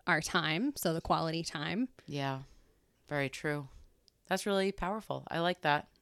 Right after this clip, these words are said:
Speaker 1: Mm-hmm.
Speaker 2: So, Hannah, I have a question for you.
Speaker 1: Yes.
Speaker 2: What's one way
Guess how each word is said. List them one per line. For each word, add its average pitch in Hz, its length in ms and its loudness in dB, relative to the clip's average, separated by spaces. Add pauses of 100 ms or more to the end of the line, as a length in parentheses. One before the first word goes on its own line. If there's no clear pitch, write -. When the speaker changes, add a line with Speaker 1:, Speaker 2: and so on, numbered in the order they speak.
Speaker 1:
Mm-hmm. 214 280 -4 (760)
Speaker 2:
So, 202 180 0
Hannah, 147 420 2 (600)
I 170 60 -4
have 156 100 -2
a 156 40 -4
question 147 360 -4
for 143 180 -6
you. 147 160 -6 (140)
Speaker 1:
Yes. - 420 -6 (1040)
Speaker 2:
What's - 280 -2
one 160 440 0
way 151 400 0